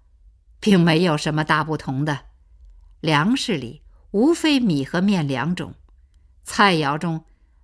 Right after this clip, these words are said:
大体是荤和素两类。论起来，还是异国人比我国人简朴。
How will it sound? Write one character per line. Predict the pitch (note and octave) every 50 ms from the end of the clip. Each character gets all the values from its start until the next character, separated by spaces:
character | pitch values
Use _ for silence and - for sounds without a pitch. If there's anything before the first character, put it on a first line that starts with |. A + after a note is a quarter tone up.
| _ _
大 | - G3+ F#3 E3+
体 | - - D3
是 | C#3+ - F3+ D#3
荤 | - - G#3+ G3+ G#3
和 | G3 - E3+ G3
素 | G3+ - - E4 G#3 D#3
两 | C#3 B2+ - C3+ -
类。 | E3 G3 G#3+ F3+ D3 _ _ _ _ _ _ _ _ _ _ _ _ _
论 | - A#3+ A#3 G#3 A3+
起 | - - D#3+
来， | C3 B2 G#2 A#2 - _ _ _ _ _ _ _ _ _
还 | _ - F#3 A3+
是 | A3+ - C#4 C4
异 | B3+ D#4 D#4 C#4+ A3+
国 | F3+ - E3 D#3 D#3+
人 | E3 D#3 C3 C3 E3 - _ _ _ - - - -
比 | G#3+ A#3 C4+
我 | A#3+ G#3 F3+ F3 D#3+ D3+
国 | D3+ - G3+ A3+
人 | G#3+ G#3+ F#3+ G#3 G3+
简 | - D#3 D3+ F3+ G3+
朴。 | - - C3+ D#3+ F3